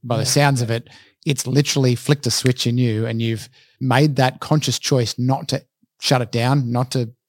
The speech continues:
Speaker 1: sack six or seven people or whatever. You've gone, "You know what? I gotta own this. I gotta own it fully. I've gotta communicate it to them, to everybody. And then my actions are gonna speak louder than my words. I'm just gonna make this thing happen."
Speaker 2: Oh, totally.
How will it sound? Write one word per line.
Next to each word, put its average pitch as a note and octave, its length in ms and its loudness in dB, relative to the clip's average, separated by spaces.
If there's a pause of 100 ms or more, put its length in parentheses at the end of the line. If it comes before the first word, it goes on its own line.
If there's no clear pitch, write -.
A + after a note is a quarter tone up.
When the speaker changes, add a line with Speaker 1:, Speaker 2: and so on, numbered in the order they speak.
(220)
Speaker 1:
sack - 320 -2
six C3+ 200 -2
or B2 40 -6
seven B2 240 0
people A#2 300 -2
or A#2 40 -2
whatever. A#2 220 0
You've A#2+ 120 0
gone, A2+ 160 -2
"You A#2+ 60 0
know C3+ 100 2
what? D#3+ 240 0 (640)
I B2 100 0
gotta A2+ 240 -2
own A#2 140 -2
this. - 420 -6
I - 120 -10
gotta A2+ 140 -6
own G#2+ 100 -4
it - 100 -12
fully. F#3 420 2 (320)
I've A#2 60 -6
gotta A2 140 -2
communicate C#3 500 2
it - 100 -6
to C#3+ 120 0
them, C3+ 260 -2
to - 100 0
everybody. C#3 480 4 (380)
And A#2+ 160 0
then A#2 360 0 (220)
my A#2 180 0
actions A2+ 360 -4
are A2+ 40 -2
gonna G#2+ 120 -6
speak G#2+ 240 -6
louder G#2 240 -4
than G2+ 140 -8
my G2+ 100 -6
words. G2 300 -8
I'm G2 80 -10
just - 80 -16
gonna G2+ 160 -8
make F#2+ 220 -12
this F#2+ 180 -10
thing G2 160 -8
happen." - 340 -10 (220)
Speaker 2:
Oh, B2 100 0
totally. G#2+ 520 -6